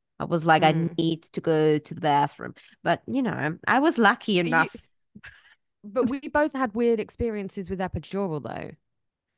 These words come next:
Speaker 1: Yeah, but
Speaker 2: Um,
Speaker 1: they
Speaker 2: so for, for me, the epidural, the woman came in and, um, I crouched over and she took one look at my back and went, "Oh, your back's not right." And I was like, "No, I know.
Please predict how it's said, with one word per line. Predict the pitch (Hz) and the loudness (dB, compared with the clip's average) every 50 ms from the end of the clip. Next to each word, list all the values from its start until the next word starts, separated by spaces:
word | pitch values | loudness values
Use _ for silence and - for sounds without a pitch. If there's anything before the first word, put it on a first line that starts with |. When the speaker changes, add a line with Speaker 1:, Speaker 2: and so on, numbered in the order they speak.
| _ _ - | _ _ -4
Speaker 1:
Yeah, | 202 220 208 196 | 2 6 6 6
but | 180 180 196 170 | 6 6 2 0
Speaker 2:
Um, | 156 - - _ _ - 175 - - - | 0 -8 -14 _ _ -20 -20 -14 -4 0
Speaker 1:
they | 226 208 208 202 | 2 2 4 2
Speaker 2:
so | 196 185 156 - _ _ _ - 185 | 2 0 -4 -6 _ _ _ -18 -16
for, | - - - - _ _ _ _ _ - 196 - | -8 -4 -4 -4 _ _ _ _ _ -20 -14 -4
for | - 233 | -2 -2
me, | 226 226 233 240 247 | -2 -2 -2 -4 -4
the | 214 214 - | -4 -4 -4
epidural, | 196 202 - 202 175 - 196 196 196 185 170 160 151 156 156 | -4 -2 -4 -4 -4 -2 -2 -2 -2 -2 -2 -4 -6 -6 -8
the | 175 | -10
woman | 170 180 208 220 214 202 190 185 | -6 -2 -2 0 0 0 -2 -4
came | - 170 180 175 175 175 | -6 -6 -4 -2 -2 -2
in | 180 175 170 160 143 151 143 | -2 -4 -4 -6 -8 -8 -8
and, | 143 151 143 123 - _ - - | -8 -8 -8 -8 -10 _ -8 -6
um, | 165 156 151 156 151 - - | -6 -4 -4 -6 -6 -6 -8
I | 165 160 | -8 -8
crouched | _ - - 185 185 - - - - | _ -10 -8 -6 -6 -6 -6 -6 -6
over | 185 180 175 160 151 | -6 -6 -4 -6 -8
and | 147 143 139 | -8 -10 -10
she | - - 165 | -12 -14 -12
took | - - 175 - | -8 -8 -10 -8
one | 160 185 196 190 180 | -6 -6 -6 -4 -6
look | 190 - | -6 -6
at | 185 - | -8 -8
my | 160 160 | -8 -8
back | - 185 175 165 - 160 | -6 -6 -8 -8 -10 -10
and | 147 | -10
went, | 143 143 - | -10 -8 -8
"Oh, | - 175 | -8 -6
your | 175 151 143 160 | -6 -6 -8 -8
back's | 156 - 156 147 160 - - - | -8 -10 -10 -10 -10 -14 -14 -14
not | 147 131 - - - | -14 -14 -14 -14 -14
right." | 107 110 127 139 - _ _ _ _ _ _ _ _ _ _ _ - | -12 -12 -12 -12 -12 _ _ _ _ _ _ _ _ _ _ _ -10
And | 165 175 | -8 -6
I | 170 | -6
was | 175 175 - | -6 -8 -8
like, | 175 170 170 170 - _ _ _ _ - | -8 -8 -8 -10 -14 _ _ _ _ -8
"No, | 214 214 202 180 | -6 -4 -4 -4
I | 170 170 | -4 -4
know. | 190 208 202 170 139 135 151 | -4 -4 -4 -6 -6 -8 -10